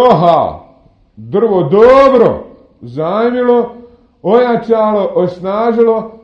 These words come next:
a on oslabio. I što više odgađa, drvo sve jače, a on sve slabiji. E,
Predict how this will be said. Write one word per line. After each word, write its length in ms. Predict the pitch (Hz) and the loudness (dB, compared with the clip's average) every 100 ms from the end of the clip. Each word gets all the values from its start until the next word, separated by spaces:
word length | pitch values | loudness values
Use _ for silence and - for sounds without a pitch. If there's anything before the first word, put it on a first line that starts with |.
| _ | _
a 100 | 175 | -4
on 220 | 226 247 | -2 -2
oslabio. 580 | 262 269 262 220 151 92 78 - _ _ _ _ _ _ _ _ | -2 -2 -2 -2 -4 -6 -12 -20 _ _ _ _ _ _ _ _
I 80 | 175 | -10
što 200 | - 220 | -4 -2
više 340 | 247 254 226 | 0 -2 -2
odgađa, 840 | 233 233 247 247 214 233 226 220 - - | 0 0 0 -2 0 0 -2 -4 -14 -8
drvo 340 | 151 247 220 | -4 0 0
sve 260 | - 220 226 | 0 -2 -2
jače, 440 | 240 233 220 202 - | -2 -4 -4 -4 -2
a 120 | 208 | -4
on 140 | 208 | -4
sve 240 | - 208 190 | -6 -6 -8
slabiji. 500 | 170 165 156 113 73 - - _ _ _ _ _ _ _ _ _ _ _ _ _ _ _ _ | -4 -4 -4 -6 -12 -18 -20 _ _ _ _ _ _ _ _ _ _ _ _ _ _ _ _
E, 60 | 127 | -6